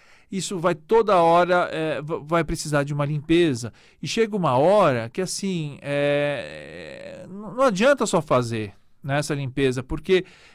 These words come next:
é, a, a vida vai achar um outro modo, um outro meio de te obrigar a mudar o comportamento. Porque toda vez, isso a gente já falou isso aqui N vezes,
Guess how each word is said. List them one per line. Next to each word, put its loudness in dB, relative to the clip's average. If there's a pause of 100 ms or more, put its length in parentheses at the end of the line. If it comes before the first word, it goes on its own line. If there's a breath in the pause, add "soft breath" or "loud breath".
é, 0
a, -2
a 2
vida 0
vai 4
achar 0
um -2
outro 0
modo, 0
um -4
outro -4
meio 0 (380 loud breath)
de -8
te -6
obrigar 2
a -2
mudar 0
o 2
comportamento. -4
Porque -4
toda 2
vez, -6 (300)
isso -6
a -2
gente -2
já -4
falou -2
isso -4
aqui -8 (360 soft breath)
N 4
vezes, -4